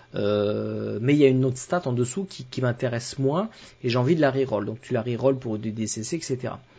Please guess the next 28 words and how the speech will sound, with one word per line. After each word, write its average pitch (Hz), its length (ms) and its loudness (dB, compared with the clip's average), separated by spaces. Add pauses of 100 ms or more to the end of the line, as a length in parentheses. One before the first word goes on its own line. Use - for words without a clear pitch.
(560)
Tu - 80 -8
t'aperçois 196 640 2
que 196 180 2
comme 127 300 2
là, 165 220 4
au 120 240 0
fur 123 220 -6
et - 20 -2
à - 20 -2
mesure 127 280 0
d'un 110 120 -2
patch, 190 420 -2
euh, - 200 -6
imagine, 127 420 -2
il 135 120 2
nerf 170 280 0
l'arcanique. 131 600 -2 (420)
Et 135 60 -10
tu 123 120 -12
te 170 120 -4
dis, 208 160 0
ce 147 160 0
même 147 240 2
objet 170 480 2 (160)
que 131 100 0
j'ai 120 120 0
en 147 120 -2
arcanique, 139 640 -2